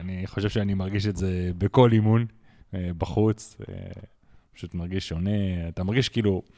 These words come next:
אתה יכול, אה, כאילו, הגוף שלך הוא במצב הרבה יותר אופטימלי, ואתה מגיע לאותם מקומות בהרבה פחות, אה, מאמץ גם. אז, אה, אה, לגמרי. ותגיד, אה, לגבי תזונה באימונים עצמם, אה,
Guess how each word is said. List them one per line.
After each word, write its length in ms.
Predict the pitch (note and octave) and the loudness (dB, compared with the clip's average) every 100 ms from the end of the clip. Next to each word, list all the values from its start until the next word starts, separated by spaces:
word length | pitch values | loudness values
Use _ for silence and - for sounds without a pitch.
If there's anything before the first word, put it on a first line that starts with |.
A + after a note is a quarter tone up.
| - - _ - | -20 -20 _ -12
אתה 80 | F2+ | -6
יכול, 320 | F#2 A2 G#2+ | 0 2 2
אה, 260 | G2+ F#2 F#2 - - - - | -2 -4 -8 -12 -18 -20 -6
כאילו, 320 | G#2+ G2 F2 | -2 -2 -2
הגוף 260 | F#2+ A2+ | -4 -4
שלך 180 | A2 A#2 | -2 0
הוא 140 | A2 F#2+ | 0 0
במצב 300 | F2+ F#2+ G#2 | 0 2 2
הרבה 200 | F#2+ G2+ | 4 2
יותר 160 | G#2+ | 2
אופטימלי, 580 | F#2 - G2 G2 A2+ B2 | -2 -2 0 4 4 4
ואתה 220 | F#2+ F2+ | 2 0
מגיע 300 | F2 F#2+ G#2+ | -2 2 2
לאותם 360 | G2 G2 A#2 A#2 | 2 0 0 0
מקומות 460 | A#2 C#3 C#3+ C3 | 0 2 4 2
בהרבה 520 | G2+ G2+ G2 F#2+ G#2 A2 | 0 0 0 0 2 2
פחות, 380 | G#2 G#2+ - | 2 -2 0
אה, 160 | G2 F#2+ | -2 0
מאמץ 500 | G2 F#2+ G2 F#2+ - | 0 0 4 2 2
גם. 180 | G2 A2 - - - - - - - - - - - - | 0 0 -4 -18 -20 -20 -20 -20 -20 -20 -18 -20 -18 -12
אז, 300 | E2 D2+ E2+ | -10 -8 -8
אה, 320 | E2+ E2+ E2 D#2+ D#2+ - - - - - - - - | -6 -8 -10 -12 -14 -20 -20 -20 -20 -20 -20 -14 -12
אה, 60 | - - | -10 -10
לגמרי. 400 | E2 F#2 A2+ C3 G#2+ | -6 -2 2 0 0
ותגיד, 420 | F#2 G2+ C3 G#2 | 0 2 2 2
אה, 60 | F#2+ F#2 F2+ F2+ F2+ E2+ E2+ | -2 -2 -2 -2 -2 -4 -2
לגבי 420 | F#2+ F#2 G#2 A2 | 0 4 6 4
תזונה 480 | F#2 F#2 F#2+ G#2 G2+ | 2 0 2 2 0
באימונים 500 | F#2 F2+ F2 F#2+ F2 | 0 0 2 0 0
עצמם, 380 | - F2 F#2+ A#2+ - - - - - - - - _ _ | -4 -2 0 -2 -6 -20 -20 -20 -20 -20 -20 -20 _ _
אה, 60 | - | -8